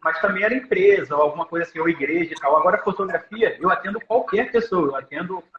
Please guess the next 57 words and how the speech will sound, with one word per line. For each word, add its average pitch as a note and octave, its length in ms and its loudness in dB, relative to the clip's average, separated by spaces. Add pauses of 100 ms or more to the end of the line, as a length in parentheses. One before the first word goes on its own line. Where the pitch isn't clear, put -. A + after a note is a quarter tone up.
(220)
é, D3 100 -4 (120)
um, C3 140 -16 (380)
sei C4 100 0
lá, C4+ 300 2
um F3 180 2
usuário F3+ 380 4
comum F3+ 280 2
de F3+ 120 0
internet, E3 720 -2
uma D#3 180 -4
empresa, D#3 920 -2 (100)
enfim, B3 280 -20 (120)
todo B3+ 320 -2
mundo, G3+ 280 -16 (240)
de C3+ 160 -20
qualquer A#3 400 2
área G3 360 2
de - 100 -8
serviço, D3+ 580 -6
por C#3+ 140 -14
exemplo. D3 340 -16 (600)
Então, F3 280 2
eu G3+ 120 6
comecei G3+ 480 0
a G#3+ 40 8
abrir E3+ 240 0
essa G3 180 -2
ramificação F#3+ 680 -2
de C#3 180 -12
que D3+ 260 -6
eu - 80 -18 (240)
faço D#3 200 -4
quinze F3+ 300 -6
anos F3 160 -2
de - 60 -12
casamento, D#3 500 -2
sim. F3 180 -10 (480)
Mas E3+ 220 2
aí F#3 160 4
já G3 160 2
entrou F#3 220 0
a - 60 -4
festa F3+ 220 0
infantil, F#3 440 -2
quando E3+ 160 -6
o - 40 -12
pessoal E3+ 320 -2
foi F3+ 100 -2
me F3 120 -2
pedindo, F3+ 480 -6
aí E3+ 60 -2
comecei E3+ 360 -6
a F3 40 -2
gostar E3+ 320 0
também, E3+ 260 -4
então E3+ 180 -6
eu F3 80 -4